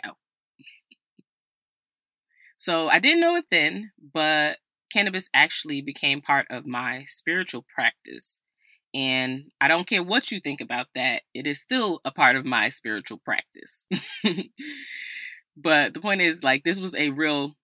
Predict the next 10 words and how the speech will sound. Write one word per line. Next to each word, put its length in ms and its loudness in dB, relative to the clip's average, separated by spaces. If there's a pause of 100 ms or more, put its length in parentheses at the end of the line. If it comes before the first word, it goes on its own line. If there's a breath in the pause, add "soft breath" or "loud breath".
(200)
turning 380 2
point 320 -4
in 80 -6
my 100 2
life. 320 6
Those 260 0
were 240 -2
some 300 -6
really 200 -2
big 260 -2